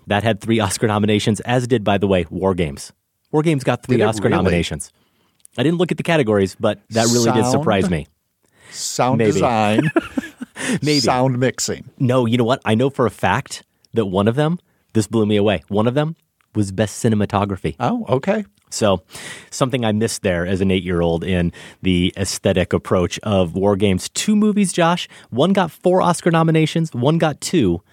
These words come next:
Speaker 1: that I had never even heard of. Cross Creek and Reuben Reuben.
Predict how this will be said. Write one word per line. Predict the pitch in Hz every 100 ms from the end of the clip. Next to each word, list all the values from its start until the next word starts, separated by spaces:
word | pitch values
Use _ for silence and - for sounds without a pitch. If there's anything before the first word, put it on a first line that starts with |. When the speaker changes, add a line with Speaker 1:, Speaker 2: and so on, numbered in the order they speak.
| - - -
Speaker 1:
that | 110
I | 113
had | 110 104
never | 101 113 123 117
even | - 101 104 92 - _
heard | - 82
of. | 71 - _ _ _ _ -
Cross | - 123 123 -
Creek | - - 143 - - _ _ _ _ -
and | 110 90 90
Reuben | 104 120 123 117
Reuben. | 101 104 80 69